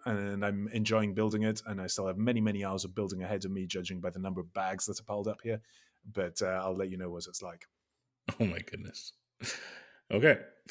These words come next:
Speaker 2: Yeah, my, uh, my recommendation are, uh, there's some sunglasses out there, uh, tens dot co, where they're made by, uh, by photographers.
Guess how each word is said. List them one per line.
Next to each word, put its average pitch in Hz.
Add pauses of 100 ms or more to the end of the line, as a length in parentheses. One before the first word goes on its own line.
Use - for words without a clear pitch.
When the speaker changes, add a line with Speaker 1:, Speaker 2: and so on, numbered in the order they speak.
(1200)
Speaker 2:
Yeah, 143
my, 135
uh, 107
my 110
recommendation 98
are, 85
uh, 80
there's 104
some 101
sunglasses 101
out 87
there, 82
uh, 82
tens 113
dot 95
co, 98 (300)
where 104
they're 101
made 104
by, 92
uh, 90
by 92
photographers. 92